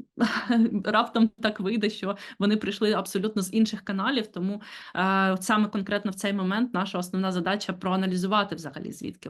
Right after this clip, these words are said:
вони прийшли. М, далі, ем, скільки часу вони провели на нашому сайті, ем, чи там вони,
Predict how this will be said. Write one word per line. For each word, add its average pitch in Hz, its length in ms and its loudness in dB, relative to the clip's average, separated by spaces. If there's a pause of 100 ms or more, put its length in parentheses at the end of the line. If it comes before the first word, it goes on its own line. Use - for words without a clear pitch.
вони - 100 -8
прийшли. 190 460 -10 (460)
М, 196 420 2
далі, 220 560 0 (340)
ем, 185 840 0
скільки 208 720 0
часу 220 440 -2
вони 208 200 0
провели 190 560 0
на 175 100 0
нашому 185 420 -2
сайті, 151 760 -4 (100)
ем, 156 800 -8
чи 185 560 0
там 156 220 -2
вони, 180 380 2